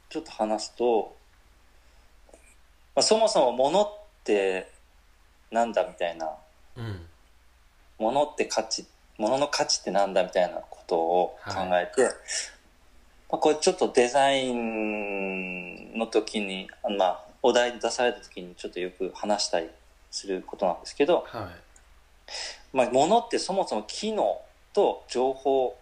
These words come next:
Speaker 1: が二つセットになっていて、
Speaker 2: うんうん。
Speaker 1: 機能ってなんだって言った時に、ちょっとさっきスタバの例があったので、
Speaker 2: はい。
Speaker 1: それでいくと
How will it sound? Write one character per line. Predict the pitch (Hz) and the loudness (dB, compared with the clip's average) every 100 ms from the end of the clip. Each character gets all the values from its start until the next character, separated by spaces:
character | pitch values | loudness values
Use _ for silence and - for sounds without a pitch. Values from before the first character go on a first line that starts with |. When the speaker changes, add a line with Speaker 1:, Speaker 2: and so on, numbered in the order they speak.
| - | -6
Speaker 1:
が | 151 | -4
二 | 135 - | -2 -4
つ | 160 | -6
セ | - 185 | -6 -8
ッ | |
ト | - | -8
に | 92 | -12
な | 82 | -12
っ | |
て | - 170 | -16 -14
い | |
て、 | - 160 - - 113 | 0 0 0 -6 -14
Speaker 2:
う | |
ん | |
う | 110 | -12
ん。 | 95 85 101 87 - - _ - - | -12 -14 -16 -18 -20 -20 _ -16 -6
Speaker 1:
機 | - | -2
能 | 214 202 123 | 2 4 2
っ | - | -2
て | - 98 | -6 0
な | 104 | 0
ん | 196 | 0
だ | 190 220 | 0 0
っ | - - - _ - | -2 -20 -20 _ -8
て | 104 | -6
言 | |
っ | - | -6
た | 95 | -8
時 | 113 92 | -6 -4
に、 | 104 98 90 - - _ _ _ | -2 -4 -6 -18 -20 _ _ _
ち | - - | -8 -2
ょ | |
っ | |
と | - | 0
さ | - | 0
っ | |
き | - | 0
ス | - | 0
タ | - | 2
バ | 110 110 | 2 2
の | 107 107 - - - - | 2 0 -6 -20 -18 -2
例 | 107 101 | 2 2
が | 90 90 | 2 2
あ | |
っ | 92 | 0
た | |
の | |
で、 | 98 | -2
Speaker 2:
は | 87 | -6
い。 | |
Speaker 1:
そ | - - | -6 -2
れ | 104 | 0
で | 104 98 - | 2 -2 -4
い | |
く | - - | -16 -4
と | 175 156 95 | 2 2 2